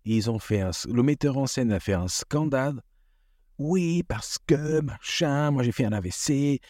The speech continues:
et toi t'es comme ci, comme ça, et mon travail et tout. » Et, et, et toi, j'étais là comme une poule devant un couteau. « Mais qu'est-ce qui se passe ? C'est quoi ce délire ? » Et le monsieur, il s'excusait. Je disais, « Non, mais il est toujours comme ça. C'est mon,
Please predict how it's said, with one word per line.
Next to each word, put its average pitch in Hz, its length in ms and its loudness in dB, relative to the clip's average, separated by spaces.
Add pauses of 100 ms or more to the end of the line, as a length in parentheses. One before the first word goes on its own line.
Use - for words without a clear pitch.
et 110 80 0
toi 127 240 0
t'es 110 100 -4
comme 85 200 -4
ci, 147 320 0
comme - 200 -4
ça, 135 440 -2 (180)
et 107 80 0
mon 143 180 4
travail 143 680 0
et 123 40 0
tout. » 170 300 -4 (680)
Et, 117 240 2
et, 107 540 0
et 104 60 -2
toi, 123 220 0
j'étais 104 240 2
là 123 120 2
comme 101 220 -2
une 95 120 -2
poule 165 260 0
devant 107 260 0
un 101 60 0
couteau. « 147 340 -2
Mais 92 240 -2
qu'est-ce 85 540 -10
qui - 160 -10
se - 100 -14
passe ? 123 300 -6
C'est - 240 -2
quoi 156 240 -2
ce - 100 -12
délire ? » 135 340 0 (360)
Et 120 80 4
le 120 80 6
monsieur, 120 320 4 (120)
il 110 320 0
s'excusait. 139 560 0
Je 123 60 0
disais, « 107 340 0 (320)
Non, 120 200 6
mais 110 80 4
il 101 60 2
est 104 60 2
toujours 107 280 -2
comme 104 220 0
ça. 101 320 2
C'est 98 120 -6
mon, 101 220 2